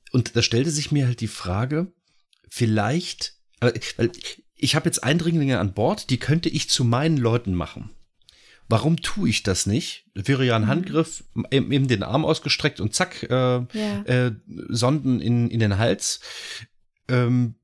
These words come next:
Speaker 1: wäre ja sehr simpel. Und da stellte sich mir die Frage, vielleicht gibt es einen, ja, einen maximalen Drohnenbestand an Bord eines beispielsweise Kubus oder eines Borg-Raumschiffs.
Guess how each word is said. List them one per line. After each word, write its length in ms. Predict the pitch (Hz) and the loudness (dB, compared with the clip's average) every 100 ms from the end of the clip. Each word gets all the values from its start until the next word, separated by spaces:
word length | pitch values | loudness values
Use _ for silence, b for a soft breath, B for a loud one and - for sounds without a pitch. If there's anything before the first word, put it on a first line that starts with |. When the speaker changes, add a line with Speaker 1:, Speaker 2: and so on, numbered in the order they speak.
| - - - | -20 -20 -16
Speaker 1:
wäre 440 | 156 104 123 156 | -10 0 2 2
ja 200 | 165 143 117 | 2 2 2
sehr 240 | 117 113 | 2 2
simpel. 500 | 113 180 120 90 175 B 143 - | 2 2 2 -2 -4 B -8 -2
Und 160 | 110 | 0
da 60 | 117 | 2
stellte 340 | - 139 208 | 2 0 0
sich 160 | 165 160 | -2 0
mir 140 | 147 | 2
die 100 | 131 | 0
Frage, 500 | 120 - 107 135 147 | -2 -2 0 0 -2
vielleicht 480 | - 107 107 151 - | 0 0 2 0 -6
gibt 160 | 147 147 | -4 -2
es 140 | - | 2
einen, 380 | 127 120 110 107 _ - B B _ - | 2 2 -2 -10 _ -20 B B _ -6
ja, 160 | 92 | -2
einen 220 | 117 110 101 | 2 2 2
maximalen 720 | 120 - 143 123 123 113 101 | 0 0 0 2 2 0 0
Drohnenbestand 880 | 113 135 185 135 95 - 90 85 - | 0 0 2 2 2 0 0 -4 -2
an 140 | 90 | -2
Bord 280 | 92 92 - | 0 0 0
eines 260 | 95 90 - | 0 0 -4
beispielsweise 540 | - 85 85 87 80 | -8 -6 -4 -4 -6
Kubus 500 | - 131 113 107 107 | -2 0 2 2 0
oder 180 | 92 87 B B - | -4 -4 B B -2
eines 260 | 107 117 | 0 0
Borg-Raumschiffs. 880 | - 113 127 90 98 95 - 127 - | 2 0 2 0 0 0 0 -2 -4